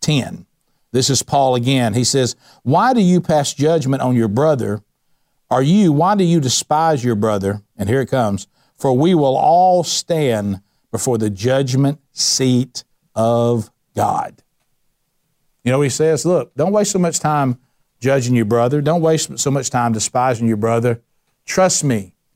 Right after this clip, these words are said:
all this is gonna be judged by the perfect judge, and that day is coming."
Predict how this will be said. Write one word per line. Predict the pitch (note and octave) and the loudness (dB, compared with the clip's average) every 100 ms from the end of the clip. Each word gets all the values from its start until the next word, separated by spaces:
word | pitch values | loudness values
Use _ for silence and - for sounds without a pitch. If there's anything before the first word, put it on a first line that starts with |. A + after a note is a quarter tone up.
| _ _ - | _ _ 0
all | C3 D#3+ F3 | 2 4 2
this | E3 D#3+ | 0 -2
is | D3 | -4
gonna | C3+ D3 | -4 -2
be | C#3+ | -2
judged | A#2+ C3 C3 A2+ | 0 0 0 -2
by | A#2+ A#2 | -2 -2
the | A2+ | -2
perfect | A2 - F3+ - A#2 G#2 | -4 -2 -4 -2 -6 -4
judge, | A2 G#2+ G#2+ G2+ _ _ _ | -2 0 -2 -6 _ _ _
and | - G#2+ | -4 -2
that | B2 C#3 | -2 -2
day | B2+ B2+ | 0 0
is | A2+ - | 0 -2
coming." | - A#2 F#2+ | -4 -4 -4